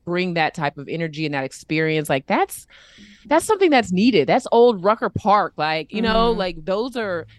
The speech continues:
Speaker 1: we had Roz sitting there, who's from New York. So we had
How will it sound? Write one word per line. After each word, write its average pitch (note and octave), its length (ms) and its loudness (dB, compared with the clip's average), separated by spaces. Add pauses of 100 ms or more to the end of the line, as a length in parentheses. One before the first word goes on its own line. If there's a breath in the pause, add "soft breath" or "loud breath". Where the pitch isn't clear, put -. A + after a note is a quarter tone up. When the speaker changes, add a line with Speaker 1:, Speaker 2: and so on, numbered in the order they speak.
Speaker 1:
we A3 120 -8
had G3+ 260 -2
Roz F3+ 400 4
sitting E3 280 -6
there, D#3 420 -4
who's D#3 320 -6
from E3 180 -4
New G3 80 0
York. C3 360 -2
So E3 80 -12
we F#3 100 -8
had E3 280 0